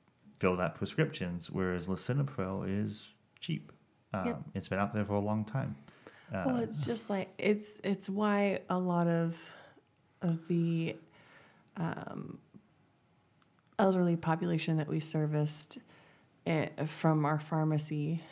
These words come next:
Speaker 2: <laughs> in Washington, they were on warfarin. Like, yeah, there
Speaker 1: Yeah.
Speaker 2: are better drugs
Speaker 1: Uh,
Speaker 2: that you
Speaker 1: there's
Speaker 2: don't
Speaker 1: so
Speaker 2: have
Speaker 1: many
Speaker 2: to,
Speaker 1: better drugs.
Speaker 2: <laughs> that you don't have to test
Speaker 1: The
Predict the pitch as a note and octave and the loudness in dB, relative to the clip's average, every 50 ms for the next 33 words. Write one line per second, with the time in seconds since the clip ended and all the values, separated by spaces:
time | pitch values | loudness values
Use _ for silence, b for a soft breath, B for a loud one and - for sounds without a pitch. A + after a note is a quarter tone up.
0 | B B B B F3 D#3+ D3+ - F#3 - - - - - - E3+ - - - D#3 | B B B B 6 6 6 6 0 0 -2 -4 -14 -14 -14 -14 -6 0 2 2
1 | D#3 D#3 E3 G#3 C4 D4+ C#4 - E3+ D#3 D#3 D3+ E3 D#3+ D#3 D#3+ E3 E3 B B | 4 4 2 0 0 0 0 0 0 0 0 2 0 0 2 2 0 0 B B
2 | B B B B B B B B A3 G3 F#3 E3+ F#3 F#3+ F#3+ G3 G3+ G3+ G3+ G#3 | B B B B B B B B -8 -6 0 4 6 6 6 6 6 4 4 4
3 | G3+ F#3+ F3+ F#3+ A#3+ B3 - - - G#2+ G#2 - E3 - - _ _ _ _ _ | 4 4 4 2 0 0 -4 -6 -6 -4 -4 -4 -6 -8 -10 _ _ _ _ _
4 | _ _ _ _ _ _ _ _ _ _ _ _ _ _ _ - F#3 - - - | _ _ _ _ _ _ _ _ _ _ _ _ _ _ _ -2 0 0 0 -2
5 | - - F#3+ B3+ C#4 B3 F#3 E3+ - G3 G#3+ G#3 F3+ E3 E3 E3 - G#3 G#3+ A3 | -4 -4 -2 -2 -2 -2 -4 -2 2 4 6 6 8 6 4 4 6 6 6 8
6 | G#3 G3+ F#3+ F#3 E3+ D#3+ C#3+ C3+ C3 D#3 E3 - - - - - - - E3+ F#3 | 8 6 4 6 4 4 4 4 0 -2 -4 -4 -2 -2 -2 0 0 2 4 6
7 | F#3 F3+ - F3+ - G3+ G#3 - - G3 - C#3 B2+ A#2 A2 G#2+ G2+ - G2 F#2+ | 8 10 10 10 12 12 10 10 10 10 10 10 10 12 12 12 12 10 10 8
8 | F#2+ F#2+ F2+ F#2+ F#2 - - B3+ D4+ D#4 D4+ G#3+ A3 D4+ D#4 C#4 A3+ - A3+ G#3 | 8 6 4 2 2 6 8 8 10 10 8 8 10 12 12 12 12 12 12 12
9 | G#3+ G#3 G#3+ G#3+ A3+ A3 A3 A3+ B3 A3 A3 G3+ F#3 F#3 F#3 A#3 G#3+ G#3 - - | 12 10 10 12 12 12 12 10 6 6 6 6 4 6 6 6 6 6 4 0
10 | - - | 2 4